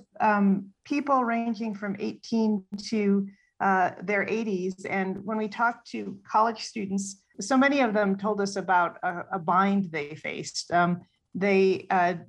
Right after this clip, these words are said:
desperately wanted to present themselves in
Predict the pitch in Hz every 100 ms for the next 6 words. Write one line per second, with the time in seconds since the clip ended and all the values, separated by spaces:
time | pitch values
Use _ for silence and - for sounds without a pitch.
0 | - 220 240 240 202 196 185 190 196 190
1 | - - 214 190 190 - - 208 - 226
2 | 233 220 202 190 190 185 - 196 190 180